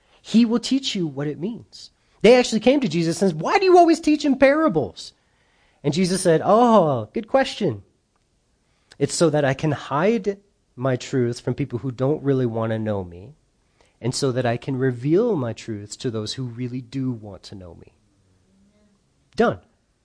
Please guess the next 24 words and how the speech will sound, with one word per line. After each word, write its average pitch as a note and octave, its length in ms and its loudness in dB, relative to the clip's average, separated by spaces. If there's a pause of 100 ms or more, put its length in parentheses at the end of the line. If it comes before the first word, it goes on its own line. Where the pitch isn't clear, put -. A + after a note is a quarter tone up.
(220)
That's C#3+ 220 -2
why C#3+ 180 0
he C#3+ 80 -2
does G#2+ 200 -4
it. - 60 -20 (1800)
Our D#3 140 6
job D3 240 2
is B2+ 80 -4
simply C#3 260 -2
to B2 100 -6
tremble C#3+ 520 2
at B2+ 100 -6
the B2 80 -6
word A#2 240 -4
of A2 160 -8
God. D#2+ 300 -16 (680)
Isaiah C3 340 4
sixty-six - 720 -8
two C3 300 -6
gives A#2 220 -6
us A#2 160 -6
that G#2+ 380 -8
i-, G#2+ 60 -10
instruction. A2 760 -6